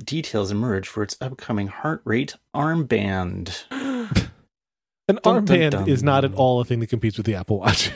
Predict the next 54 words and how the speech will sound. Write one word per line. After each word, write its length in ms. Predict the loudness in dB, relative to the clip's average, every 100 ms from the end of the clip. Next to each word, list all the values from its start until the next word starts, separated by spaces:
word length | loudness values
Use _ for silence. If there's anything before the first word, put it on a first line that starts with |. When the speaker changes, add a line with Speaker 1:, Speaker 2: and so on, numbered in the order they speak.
| -10
Speaker 2:
<laughs> 120 | 0
just 220 | 0 2
to 80 | -2
be 60 | -2
clear. 540 | -8 -4 0 0 0
Speaker 1:
Eh, 40 | 2
probably 220 | 2 4
not 120 | 4
much, 320 | 2 -2 -4 _
but, 220 | -2 -2 -4 -20 _ -10 -6 2
but 260 | 2 2
I 100 | 2
assume 340 | 2 4 4 4
that 120 | 4
you'll 120 | 6
be 80 | 4
wearing 260 | 4 4 4
both 180 | 2
from 340 | 0 -12 -4 -2
now 160 | 0
on, 220 | -2 -4 -6
Lex? 320 | -10 -12 -6 0 2 0 -10 -16
Speaker 2:
<laughs> 400 | -16 -16 -8 2
I, 220 | 4 4
uh, 280 | 2 0 -2 0
I 160 | 2
put 200 | 2 2
on 220 | 2 2 4
a, 440 | 4 2 0 -2 0
a 120 | 2
heart 260 | 2 0
band 380 | 0 0 -2 -4
that 140 | -2 -2
I 60 |
bought 220 | 0 0 0
off 220 | 0 0
Amazon 400 | -2 -2 -4 -4
for 80 | -6
cheap. 320 | -4 -6 -8 _ _ _ -4
I 100 | 0
put 160 | 2
one 140 | 2 0
on 400 | 0 -2 -4 -2
when 120 | -2
I 60 |
use 260 | 0 -2 -4
the 540 | -2 -2 -2 -6 -10 -14 _ _ _ _ -4
bike 300 | -2 -2 0
and 120 | 0
when 120 | 0
I 20 | -2
use 80 |
the 80 | -4
treadmill. 400 | -6 -6 -6 -10